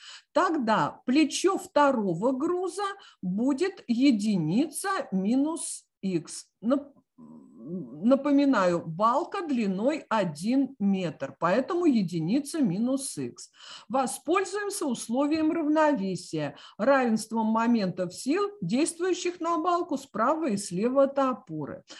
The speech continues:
Запишем условия равновесия для первого случая.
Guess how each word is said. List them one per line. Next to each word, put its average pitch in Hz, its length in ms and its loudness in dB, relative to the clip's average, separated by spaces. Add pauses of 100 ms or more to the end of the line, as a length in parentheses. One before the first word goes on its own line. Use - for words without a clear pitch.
(540)
Запишем 269 680 2
условия 247 540 2
равновесия 226 880 0
для 233 340 2
первого 269 680 0
случая. 139 800 -6